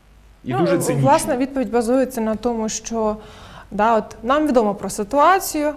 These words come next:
Speaker 2: ми розуміємо, наскільки чутливою, ми надалі будемо працювати з урядом, Н Б У та неур-, неурядовими
Speaker 1: Мгм.
Speaker 2: організаціями задля вдосконалення, ну, і так далі.
Speaker 1: Це цинічно,
Speaker 2: А, власне,
Speaker 1: як на мене.
Speaker 2: ем,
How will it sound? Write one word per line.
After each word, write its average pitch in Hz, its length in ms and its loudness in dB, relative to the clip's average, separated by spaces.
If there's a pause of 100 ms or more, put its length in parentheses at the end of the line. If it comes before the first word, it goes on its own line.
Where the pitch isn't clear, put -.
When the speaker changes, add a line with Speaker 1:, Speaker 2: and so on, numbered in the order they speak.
Speaker 2:
ми 311 120 6
розуміємо, 208 520 0
наскільки 196 420 -4
чутливою, 339 640 0 (140)
ми 240 120 0
надалі 233 300 2
будемо 220 280 0
працювати 214 600 -2
з 185 80 -6
урядом, 208 360 0
Н 202 160 -2
Б 190 80 -6
У 226 160 2
та 220 140 -2
неур-, 190 300 0
неурядовими 196 520 -2
Speaker 1:
Мгм. 214 80 0
Speaker 2:
організаціями 196 720 0
задля 190 280 -4
вдосконалення, 190 760 -4 (440)
ну, 214 180 -6
і 208 80 -8
так 208 240 -6
далі. 156 280 -8 (580)
Speaker 1:
Це 185 100 -4
цинічно, 190 340 -2
Speaker 2:
А, 185 60 -4
власне, 262 380 -2
Speaker 1:
як 247 120 -4
на 226 60 -4
мене. 208 1300 -8
Speaker 2:
ем, 208 280 -2